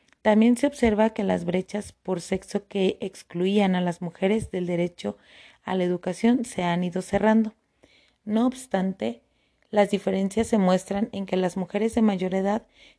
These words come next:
tienen menores niveles de educación en comparación con los hombres y que estos, de doce a diecisiete años, a diferencia de las mujeres, reportan menores niveles de asistencia y eficiencia terminal.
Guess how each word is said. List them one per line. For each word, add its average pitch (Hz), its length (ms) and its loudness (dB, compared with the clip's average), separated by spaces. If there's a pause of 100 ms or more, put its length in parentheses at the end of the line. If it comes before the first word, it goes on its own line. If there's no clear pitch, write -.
tienen 208 300 2
menores 190 420 2
niveles 185 360 -2
de 190 80 -2
educación 190 640 -4 (360)
en 202 140 -6
comparación 180 640 0
con 214 260 2
los 196 200 0
hombres 208 400 -2 (100)
y 190 140 -10
que 185 240 -2
estos, 240 460 -4 (320)
de 185 160 -4
doce 190 320 -2
a 226 40 0
diecisiete 185 580 -4
años, 175 400 -4 (440)
a 185 120 -4
diferencia 185 580 0
de 214 100 2
las 190 180 0
mujeres, 190 560 -4
reportan 190 720 -6 (200)
menores 196 480 -2
niveles 196 360 0
de 202 80 2
asistencia 190 680 -6 (420)
y 190 140 -2
eficiencia 175 680 -6
terminal. 156 520 -6